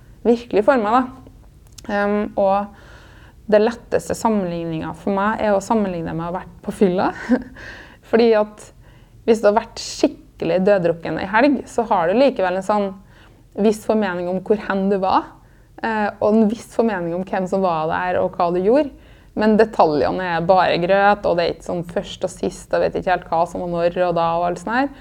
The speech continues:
Og skjemmes utrolig over nesten alt jeg gjorde. Og litt sånn har jeg det med ti år da, at det er sånn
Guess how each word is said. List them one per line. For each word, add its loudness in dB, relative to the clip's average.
Og 4
skjemmes -2
utrolig 2
over 0
nesten -6
alt -4
jeg 0
gjorde. -2
Og 2
litt 2
sånn 2
har -4
jeg -6
det -6
med -6
ti 2
år 4
da, 2
at -6
det -2
er -2
sånn -2